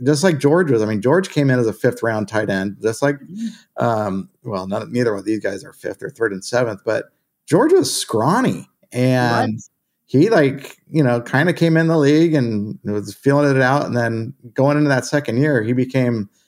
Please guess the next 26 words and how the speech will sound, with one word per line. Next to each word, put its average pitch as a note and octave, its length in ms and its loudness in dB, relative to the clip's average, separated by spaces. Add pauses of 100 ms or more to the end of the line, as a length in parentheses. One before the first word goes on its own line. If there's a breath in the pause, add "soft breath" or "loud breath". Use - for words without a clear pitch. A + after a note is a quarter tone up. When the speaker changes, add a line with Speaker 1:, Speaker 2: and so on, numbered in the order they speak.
(140)
Speaker 1:
big C3+ 200 2
time B2+ 240 2
George B2 280 0
Kittle. C3+ 360 2
And A2+ 100 -2
now B2+ 260 0
he's A2+ 460 -2
superstar, A2 1000 -2 (920)
uh, A2 200 -2
pro D3 240 2
wrestler C#3 460 2
wannabe B2 440 0
George G2+ 340 -2
Kittle, G2+ 520 -2
and G2+ 520 -4 (340)
his A2+ 180 -2
passion, C3 640 0
and G#2+ 320 -2 (200 soft breath)
he's C3 200 2
the B2+ 80 0
spirit D3+ 380 2
animal C3 300 2
of A2+ 120 -2
the G#2 60 -6
team. D3 420 -2 (200)
And G2+ 500 -4